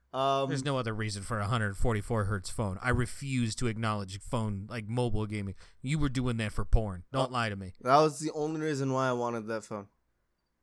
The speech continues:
Speaker 1: That's true. I only wanted it
Speaker 2: Smooth
Speaker 1: so I
Speaker 2: porn.
Speaker 1: could see. Yeah,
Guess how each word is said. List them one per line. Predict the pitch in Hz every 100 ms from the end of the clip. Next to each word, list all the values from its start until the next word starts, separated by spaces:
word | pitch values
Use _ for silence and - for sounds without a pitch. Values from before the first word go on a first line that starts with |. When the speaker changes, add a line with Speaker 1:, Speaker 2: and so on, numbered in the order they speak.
| _ 120
Speaker 1:
That's | 113 -
true. | 135 127 _ _ - -
I | 117
only | 120 123 131
wanted | 131 131 117
it |
Speaker 2:
Smooth | 127 123
Speaker 1:
so |
I | 117
Speaker 2:
porn. | 117
Speaker 1:
could | 117
see. | - 117 113 -
Yeah, | - 147